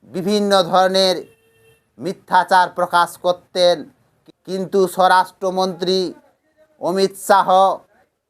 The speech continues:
প্রধানমন্ত্রী যশস্বী দামোদর মোদি বলে দিয়েছেন, "কোনো ভয় নেই,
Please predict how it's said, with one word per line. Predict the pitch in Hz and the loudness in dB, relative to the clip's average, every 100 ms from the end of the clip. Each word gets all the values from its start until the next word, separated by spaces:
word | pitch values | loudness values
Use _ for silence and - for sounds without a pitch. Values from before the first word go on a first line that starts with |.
| _ | _
প্রধানমন্ত্রী | - 175 185 185 190 196 185 190 | -6 -2 2 2 2 -2 -2 0
যশস্বী | 185 180 196 185 196 | 0 2 0 -2 -2
দামোদর | 190 185 185 190 180 | 0 0 2 0 0
মোদি | 180 180 196 175 - _ - | -2 -2 -2 -4 -12 _ -14
বলে | 107 160 196 202 | 0 2 4 2
দিয়েছেন, | 208 208 - - 208 214 185 104 _ _ _ _ _ _ _ _ | 2 2 0 2 4 4 2 -6 _ _ _ _ _ _ _ _
"কোনো | 143 165 185 180 | -2 2 4 2
ভয় | 139 160 175 | 2 2 2
নেই, | 175 175 170 143 98 | 2 0 0 -4 -10